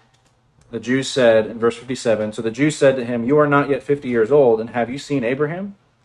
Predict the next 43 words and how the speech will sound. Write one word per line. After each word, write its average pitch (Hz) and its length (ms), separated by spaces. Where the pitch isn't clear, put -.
Jesus 143 280
said 135 200
to 123 60
them, 120 380
"Truly, 160 320
truly, 139 360
I 120 80
say 147 260
to 131 80
you, 101 240
before 120 420
Abraham 131 480
was 113 140
born, 104 480
I 110 200
am." 101 380
Therefore 127 280
they 113 100
picked 151 260
up 160 80
stones 139 320
to 135 60
throw 127 260
at 110 80
him, 107 240
but 110 140
Jesus 139 300
hid 151 120
himself 120 360
and 110 100
went 110 140
out 104 140
of 101 60
the 101 60
temple. 101 400
Abraham 151 440
lived, 139 440
uh, 131 160
many 156 300
years 147 320
before 123 300
Christ 139 380
did. 101 220